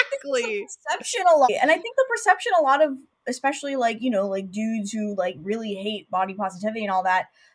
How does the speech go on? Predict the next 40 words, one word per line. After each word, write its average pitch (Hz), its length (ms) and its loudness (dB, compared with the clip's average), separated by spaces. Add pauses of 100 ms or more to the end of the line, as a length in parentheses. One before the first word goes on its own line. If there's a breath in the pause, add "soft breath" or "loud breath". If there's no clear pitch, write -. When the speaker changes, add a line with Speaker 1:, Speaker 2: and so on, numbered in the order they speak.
(120)
Speaker 1:
they 277 140 6
think 392 260 -6
that 370 160 6
we're 359 100 -2
trying 277 300 2
to 302 80 2
convince 247 640 0
them 190 540 4 (400)
that, 202 260 6
like, 196 400 4 (240)
fat 214 240 4
bodies 226 320 2
are 208 80 8
har-, 185 380 4
hotter 214 360 6
than 190 140 -4
skinny 214 380 0
bodies. 117 420 0
And 269 100 2
it's 294 140 -4
like, 330 160 8
Speaker 2:
No. 370 580 -4
Speaker 1:
no. 440 440 6
Speaker 2:
They're 233 120 8
just 269 320 0
bodies. 226 680 4
And, 220 260 -4
like, 233 240 -2 (280 soft breath)
you 233 160 -2
don't 320 180 -4
have 381 140 -6
to 339 80 -6
be 294 120 -4
attracted 262 500 -2
to 240 80 -4
them. 190 360 -4
Keep - 320 -6
staying 262 540 -8
away. 190 320 -8
Let, 208 320 0